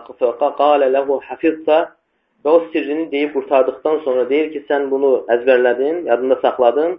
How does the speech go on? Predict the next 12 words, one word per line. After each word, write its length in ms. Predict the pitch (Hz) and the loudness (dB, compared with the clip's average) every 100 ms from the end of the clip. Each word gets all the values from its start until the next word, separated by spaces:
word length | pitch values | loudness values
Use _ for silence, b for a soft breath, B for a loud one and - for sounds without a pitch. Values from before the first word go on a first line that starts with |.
| _ _ _ _ _ _ _ | _ _ _ _ _ _ _
O 80 | 113 | -6
deyir 220 | 120 120 | -2 -4
ki, 140 | - 127 - - | -4 -8 -8 -2
yox, 220 | 110 98 | 0 0
unutdum. 420 | 110 110 107 101 85 - _ _ _ _ _ _ _ _ _ _ _ _ - | -2 -6 -6 -8 -8 -12 _ _ _ _ _ _ _ _ _ _ _ _ 0
Ey 100 | 120 | 2
mücərrəd 560 | 131 143 156 196 185 156 | 4 4 6 4 4 2
mə 140 | 151 143 | 0 0
əntə 300 | 175 170 147 | -2 -2 -2
əfşeytə 460 | 131 - 175 165 160 | -2 -4 -4 0 -2
ənə 220 | 139 135 | -2 -4
nəsiyyə. 440 | 131 - 104 92 | -6 -6 -10 -8